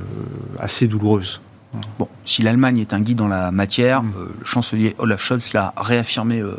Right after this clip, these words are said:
Speaker 2: aujourd'hui, l'Allemagne s'oppose à ce stade, en tout cas, <laughs> à un embargo sur le gaz russe et les hydrocarbures russes, euh, en général.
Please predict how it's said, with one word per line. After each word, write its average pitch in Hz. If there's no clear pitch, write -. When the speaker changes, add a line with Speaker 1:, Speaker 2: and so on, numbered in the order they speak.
Speaker 2:
aujourd'hui, 117
l'Allemagne 120
s'oppose 135
à 135
ce -
stade, 123
en 117
tout -
cas, 131
<laughs> -
à -
un 123
embargo 143
sur 170
le 156
gaz 139
russe 147
et 113
les 139
hydrocarbures 123
russes, 143
euh, 107
en 135
général. 117